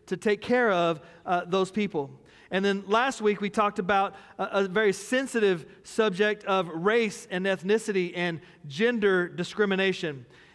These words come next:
In Ephesians, and I, I, I just love this, in Ephesians, Paul talks about our role as, uh, Gentiles and the fact that there was a great spiritual divide between us and God.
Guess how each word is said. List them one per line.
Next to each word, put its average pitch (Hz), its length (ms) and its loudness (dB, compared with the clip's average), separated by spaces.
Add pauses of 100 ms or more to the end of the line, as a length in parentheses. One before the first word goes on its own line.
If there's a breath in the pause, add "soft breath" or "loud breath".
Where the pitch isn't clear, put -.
In 196 100 0
Ephesians, 196 580 0
and 175 100 0
I, 175 80 4
I, 180 340 -2
I 185 40 -2
just 175 260 -8
love 180 200 0
this, 147 180 -4
in 170 80 -6
Ephesians, 190 480 -2
Paul 196 240 0
talks 185 260 -2
about 175 280 0
our 220 260 2
role 180 460 0 (280 loud breath)
as, 180 480 2 (300 loud breath)
uh, 160 300 0 (140)
Gentiles 160 760 0
and 180 120 -4
the 190 60 0
fact 226 380 -2
that 196 200 0 (280 loud breath)
there 214 160 4
was 202 120 2
a 180 80 2
great 196 560 -2
spiritual 254 800 -2
divide 170 800 -2 (340 loud breath)
between 202 640 -2
us 226 520 0 (300 loud breath)
and 190 280 -2
God. 180 500 0